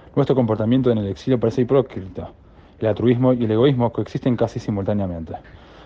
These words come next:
Podemos pensar que no estamos siendo honestos con nosotros mismos. Considerando todas nuestras faltas,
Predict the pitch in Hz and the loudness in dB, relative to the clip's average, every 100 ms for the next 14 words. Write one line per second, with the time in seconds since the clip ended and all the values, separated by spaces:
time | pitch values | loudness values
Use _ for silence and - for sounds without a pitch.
0 | - 131 151 135 117 131 107 104 113 120 | -2 0 2 2 2 2 2 0 0 2
1 | 123 123 - 113 110 107 113 120 107 95 | 2 0 0 0 0 0 -2 -4 -4 -4
2 | 107 95 90 - - - - - - - | -4 -6 -8 -10 -16 -20 -20 -20 -10 -6
3 | 98 101 113 120 120 131 139 127 107 - | -4 0 2 2 2 2 2 0 -4 -2
4 | 120 127 131 127 | -2 0 -2 -4